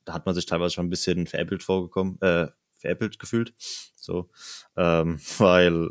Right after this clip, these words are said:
wenn du dann dreimal neunzig plus Schnitt in der ersten Runde bekommst gegen dich, dann denkst du ja auch, "Okay, wo bist,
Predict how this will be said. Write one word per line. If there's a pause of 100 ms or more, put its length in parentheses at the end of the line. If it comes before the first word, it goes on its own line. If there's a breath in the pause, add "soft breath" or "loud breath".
(140)
wenn
du
dann
dreimal
neunzig
plus
Schnitt
in
der
ersten
Runde (640)
bekommst
gegen
dich,
dann (720 loud breath)
denkst
du
ja
auch,
"Okay,
wo
bist,